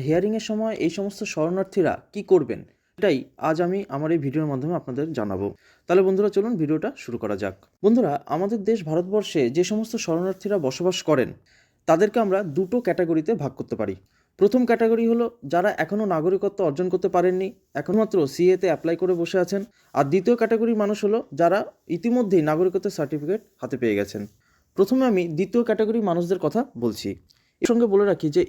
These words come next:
এসআইআর হিয়ারিং হয়ে যাওয়ার পর ফাইনাল ভোটার লিস্টে একমাত্র তাদেরই নাম থাকবে যারা এদেশের নাগরিক অথবা এদেশের নাগরিকত্ব অর্জন করেছেন। তাহলে বুঝতেই পারছেন যে যারা ইতিমধ্যে নাগরিকত্বের সার্টিফিকেট হাতে পেয়ে গেছেন, তারা হিয়ারিংয়ের সময় এই সার্টিফিকেটটা শো করলেই কিন্তু ফাইনাল ভোটার লিস্টে আপনাদের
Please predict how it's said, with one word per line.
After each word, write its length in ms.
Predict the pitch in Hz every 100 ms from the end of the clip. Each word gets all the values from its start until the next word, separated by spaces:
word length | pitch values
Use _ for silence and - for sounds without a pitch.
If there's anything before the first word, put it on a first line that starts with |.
| 156
এসআইআর 340 | 151 196 202 160
হিয়ারিং 280 | 160 175 185
হয়ে 180 | 147 156
যাওয়ার 220 | 180 185 180
পর 100 | 180 180
ফাইনাল 320 | 139 151 175 151
ভোটার 240 | 147 165 170
লিস্টে 200 | 165 160
একমাত্র 280 | 160 165 170 131
তাদেরই 300 | 120 170 196 170
নাম 100 | 165 156
থাকবে 280 | 139 117 117 - - -
যারা 220 | 117 151 - 151
এদেশের 320 | 147 180 208 202
নাগরিক 280 | 185 233 - -
অথবা 220 | 214 214 170
এদেশের 260 | 170 214 175
নাগরিকত্ব 420 | 139 156 156 151 202
অর্জন 200 | 107 117 110
করেছেন। 280 | 104 - 95 - _ _ _
তাহলে 220 | 165 214 214
বুঝতেই 340 | 190 - 247 220
পারছেন 280 | 170 143 123
যে 80 | 160 151
যারা 200 | 156 190 220 - 143
ইতিমধ্যে 380 | 175 208 208 185 147
নাগরিকত্বের 500 | 143 180 196 190 -
সার্টিফিকেট 420 | 160 147 165 180 180
হাতে 160 | 139 170 165
পেয়ে 180 | 170 170
গেছেন, 240 | - 120 110
তারা 140 | 147 170
হিয়ারিংয়ের 400 | 143 147 165 180
সময় 180 | 180 180 135
এই 60 | 185 170
সার্টিফিকেটটা 680 | 147 170 180 190 185 196 190 -
শো 100 | 170 175 165
করলেই 320 | 165 185 214
কিন্তু 260 | 208 190 208
ফাইনাল 340 | 156 147 165 147
ভোটার 200 | 151 151
লিস্টে 200 | 156 170
আপনাদের 280 | - 143